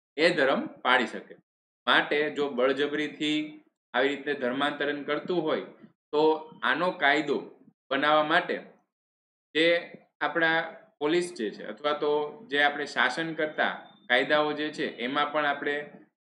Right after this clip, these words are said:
જાણકારી મેળવી શકીએ કે આવી રીતે ધર્મનું પરિવા-, પરાવર્તન અથવા તો ધર્મ જે છે, એ ધર્મ બદલાવી શકાતો નથી, બળજબરીથી ધર્મ બદલાવી શકાતો નથી.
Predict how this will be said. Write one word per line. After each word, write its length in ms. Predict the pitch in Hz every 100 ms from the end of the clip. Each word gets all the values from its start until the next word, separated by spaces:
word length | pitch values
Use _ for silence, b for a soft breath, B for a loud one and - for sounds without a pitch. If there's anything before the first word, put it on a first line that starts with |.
| -
જાણકારી 380 | 123 127 147 143
મેળવી 220 | 139 156
શકીએ 340 | 151 147 135
કે 140 | 127 131
આવી 300 | - 127 139
રીતે 260 | 131 143
ધર્મનું 500 | 127 120 131 139 135
પરિવા-, 600 | 120 123 131 123 113 107 104
પરાવર્તન 540 | 123 135 131 131 123
અથવા 220 | 117 131
તો 380 | 120 139 175 B B B _ -
ધર્મ 300 | 127 143 147
જે 220 | 143 247
છે, 420 | - 160 104 - - _ _ _ _ _ _
એ 100 | 151
ધર્મ 420 | 135 127 139 147
બદલાવી 400 | 131 117 131 135
શકાતો 680 | 131 127 123 117 139 190 - 131
નથી, 220 | 131 117
બળજબરીથી 720 | 104 135 135 139 139 139 147
ધર્મ 360 | 123 123 127
બદલાવી 380 | 117 113 120 117
શકાતો 640 | 113 104 104 98 170 294 -
નથી. 260 | 127 127